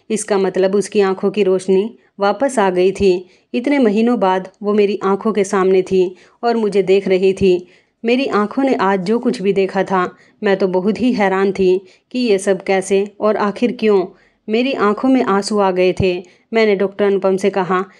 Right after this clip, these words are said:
कि, "आखिर ये सब कैसे करते हैं आप? आखिर क्या राज है इन सब के पीछे और कौन सी ऐसी वजह थी जिसने आपको ये सब करने पर मजबूर कर दिया?"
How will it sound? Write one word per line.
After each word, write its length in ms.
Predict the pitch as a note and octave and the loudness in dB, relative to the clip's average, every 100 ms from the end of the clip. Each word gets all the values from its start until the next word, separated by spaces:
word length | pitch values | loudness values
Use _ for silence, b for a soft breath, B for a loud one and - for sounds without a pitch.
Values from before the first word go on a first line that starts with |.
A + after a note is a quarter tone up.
| b - | b -10
कि, 120 | B3+ | -4
"आखिर 360 | G3 F#3+ B3 | -2 -2 -2
ये 160 | C4+ C4 | -2 -2
सब 220 | B3+ G3 | -2 -2
कैसे 300 | G3 G3+ G3+ | 0 -2 -2
करते 340 | G3 F#3+ G3 F3+ | -2 -2 0 0
हैं 120 | F#3+ | 2
आप? 280 | E3+ E3+ - b - | 0 -4 -8 b -4
आखिर 300 | G3+ B3 B3 | -2 -2 -2
क्या 220 | B3+ C4+ | -2 0
राज 300 | B3+ G3 F#3 | 0 0 0
है 260 | G3 A#3 | 0 0
इन 100 | A3+ | 0
सब 220 | G#3 G#3 F3 | 0 -2 0
के 120 | G3 | -2
पीछे 460 | G3+ G3 G3 F#3 - b b A3 | 0 -2 0 -2 -2 b b 0
और 160 | G#3+ | 0
कौन 280 | G#3 A3+ C#4 | 2 2 2
सी 160 | C4 C4+ | 0 -2
ऐसी 340 | G#3 G3+ B3 | 0 0 0
वजह 260 | G3+ G3+ G3 | 0 2 0
थी 340 | G3 F#3+ F#3+ b b _ G#3 | 2 0 -2 b b _ -6
जिसने 280 | A3+ A#3 | -2 2
आपको 300 | G#3 G3 G3 | 2 0 0
ये 160 | G#3 G3+ | 0 0
सब 220 | G3 G3 | 0 -2
करने 260 | G3 G3 G3 | 0 2 2
पर 140 | G#3 | 2
मजबूर 420 | G#3 F#3+ F3 G#3 | 0 0 0 -2
कर 180 | G#3+ G3 | 0 -2
दिया?" 380 | E3+ F#3+ F#3 G#3 | 0 0 0 -4